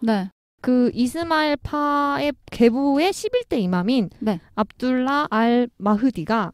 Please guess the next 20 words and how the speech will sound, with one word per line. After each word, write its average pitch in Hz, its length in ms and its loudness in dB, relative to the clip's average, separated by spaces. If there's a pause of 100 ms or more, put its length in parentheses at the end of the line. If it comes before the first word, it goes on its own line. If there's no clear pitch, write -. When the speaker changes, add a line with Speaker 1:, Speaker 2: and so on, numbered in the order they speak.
Speaker 1:
<laughs> 226 480 -2
Speaker 2:
어, 208 160 0
북아메리카 220 1300 2
지역에다가 240 720 0 (220)
파티마 302 1080 -2
왕조를 180 580 0
세우게 302 500 -2
됩니다. 143 360 -10 (240)
이 - 80 -8
파티마 359 540 -2
왕조는 202 720 -2 (220)
이슬람 302 480 -2
최초의 311 580 2
시아파의 359 920 -2
왕조라는 185 1040 -2
어떤 - 220 -6
특이한 311 600 -2
이력을 185 320 2
가지고 175 420 -4
있고 208 460 2